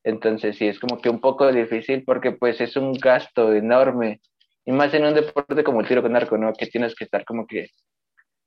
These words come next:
pues, estamos hablando de que las flechas te pueden durar útiles, vida útil bien, bien,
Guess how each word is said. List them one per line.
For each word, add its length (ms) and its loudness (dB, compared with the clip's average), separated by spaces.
pues, 140 0
estamos 260 2
hablando 240 4
de 80 2
que 80 -2
las 180 2
flechas 400 -2
te 80 -2
pueden 340 2
durar 460 2
útiles, 720 4
vida 360 2
útil 720 -2
bien, 340 0
bien, 340 -2